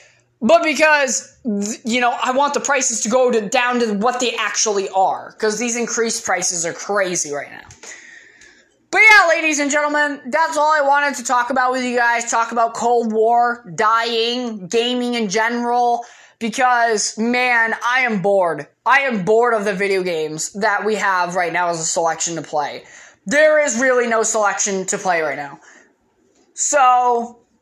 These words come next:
I just kinda wanted to share my dissatisfaction with you guys, because that's what we do on this podcast. We talk about video games, we talk about movies, we, you know, give our opinions on everything going on.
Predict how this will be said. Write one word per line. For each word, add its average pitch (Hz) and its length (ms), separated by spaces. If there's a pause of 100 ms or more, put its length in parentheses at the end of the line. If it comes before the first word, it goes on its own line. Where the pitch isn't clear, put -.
(120)
I 269 160
just 269 200
kinda 254 220
wanted 247 280
to 214 60
share 247 280
my 226 120
dissatisfaction 214 920
with 180 120
you 156 160
guys, 147 340
because 196 520 (580)
that's 190 220
what 254 100
we 277 120
do 381 160
on 320 120
this 254 120
podcast. 233 680
We 214 320
talk 233 340
about 233 180
video 254 200
games, 269 260
we 233 80
talk 208 260
about 233 200
movies, 269 460
we, 208 320 (240)
you 220 120
know, 208 280
give 214 180
our 240 240
opinions 254 420
on 240 120
everything 254 380
going 247 280
on. 277 320